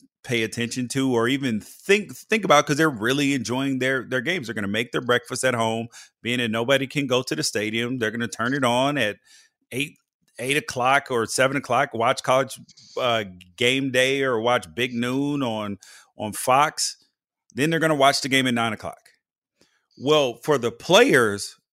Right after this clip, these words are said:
to get to a nine o'clock game, pregame meal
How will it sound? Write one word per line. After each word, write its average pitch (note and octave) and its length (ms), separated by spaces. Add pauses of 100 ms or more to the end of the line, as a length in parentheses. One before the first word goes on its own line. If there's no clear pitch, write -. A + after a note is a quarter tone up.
(120)
to D3 120
get C#3+ 340 (400)
to D#3 180
a B2+ 60
nine C#3+ 320
o'clock C#3+ 400
game, A#2 560 (1600)
pregame D3 920 (280)
meal C3+ 600